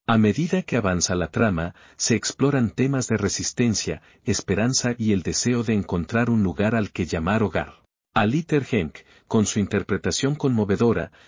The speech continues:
permite que el público sienta la desesperación y la determinación de su personaje, conectando con la audiencia en un nivel humano.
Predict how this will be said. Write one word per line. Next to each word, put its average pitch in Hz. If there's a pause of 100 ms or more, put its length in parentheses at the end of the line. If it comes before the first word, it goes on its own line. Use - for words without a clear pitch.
(160)
permite 151
que 143
el 117
público 151
sienta 151
la 123
desesperación 104
y 113
la 101
determinación 90
de 120
su 107
personaje, 95 (240)
conectando 135
con 123
la 98
audiencia 117
en 98
un 127
nivel 113
humano. 98